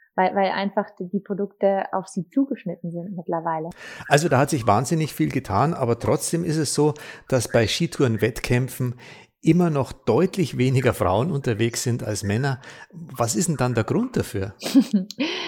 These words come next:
Speaker 1: Ja, weil es
Speaker 2: Du hast gerade gesagt, das ist ein toller Sport für Frauen auch.
Speaker 1: Absolut, aber es ist eben, wie gesagt, auch ein harter Sport. Ähm,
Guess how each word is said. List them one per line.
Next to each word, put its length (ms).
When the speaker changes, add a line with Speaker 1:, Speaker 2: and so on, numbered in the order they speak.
Speaker 1:
Ja, 140
weil 160
es 60
Speaker 2:
Du 100
hast 160
gerade 160
gesagt, 240
das 100
ist 140
ein 180
toller 300
Sport 340
für 180
Frauen 400
auch. 280
Speaker 1:
Absolut, 720
aber 220
es 200
ist 180
eben, 260
wie 80
gesagt, 500
auch 220
ein 380
harter 420
Sport. 480
Ähm, 680